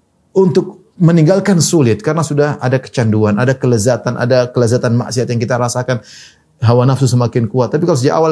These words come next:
kita, auzubillah, ndak ada sebab-sebab yang bikin kita, udah kita hindari. Makanya ikhwan, yang paling penting adalah bagaimana kita menghindarkan diri daripada sebab maksiat. Orang kalau mau jaga pandangan,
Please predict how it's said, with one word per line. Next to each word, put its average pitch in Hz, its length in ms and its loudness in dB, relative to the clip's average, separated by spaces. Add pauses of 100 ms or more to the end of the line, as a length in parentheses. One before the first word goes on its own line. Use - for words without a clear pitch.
kita, 147 480 -6
auzubillah, 104 560 -2
ndak - 160 0
ada 139 160 0
sebab-sebab 143 560 -2
yang 143 320 -2 (320)
bikin 131 240 0
kita, 139 240 0
udah 120 160 2
kita 113 240 -2
hindari. 104 400 2 (320)
Makanya 180 240 2
ikhwan, 170 240 2
yang 147 160 2
paling 143 160 2
penting 147 240 0
adalah 143 400 0 (320)
bagaimana 147 720 0 (160)
kita 156 240 0
menghindarkan 135 480 4
diri 151 160 4
daripada 127 240 0
sebab 135 320 -2
maksiat. 120 400 -2 (1800)
Orang 190 160 2
kalau 156 240 2
mau 143 240 2
jaga 175 320 2
pandangan, 113 560 2